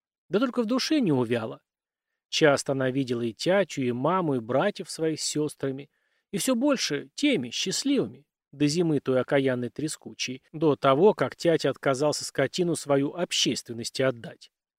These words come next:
Развернул коня на середине реки, где секретаря снова к ним идущего встретил, да ускакал обратно.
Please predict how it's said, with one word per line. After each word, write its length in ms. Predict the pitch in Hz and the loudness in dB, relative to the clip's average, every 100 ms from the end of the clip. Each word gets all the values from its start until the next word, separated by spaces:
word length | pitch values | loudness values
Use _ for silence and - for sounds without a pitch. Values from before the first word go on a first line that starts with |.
| _ _ _ - | _ _ _ -6
Развернул 480 | 220 240 294 294 214 | -2 0 0 2 0
коня 300 | 160 208 269 | 2 2 2
на 80 | 208 | 0
середине 500 | 214 196 185 185 175 | -2 -2 -2 0 0
реки, 300 | 165 185 143 | 0 -4 -4
где 180 | 131 | -2
секретаря 580 | - - 131 135 135 190 | -4 -4 -4 2 4 4
снова 400 | - 151 143 127 | 2 0 2 0
к 100 | - | -2
ним 220 | 135 131 | -2 0
идущего 400 | 160 208 - 151 | 0 -2 0 0
встретил, 540 | 120 - 147 123 127 120 - _ | -2 0 2 2 0 -8 -14 _
да 160 | 180 277 | -4 0
ускакал 540 | 285 - 139 - 135 139 | 0 0 -2 2 4 4
обратно. 560 | 127 120 110 - 135 | 4 -2 -4 -12 -16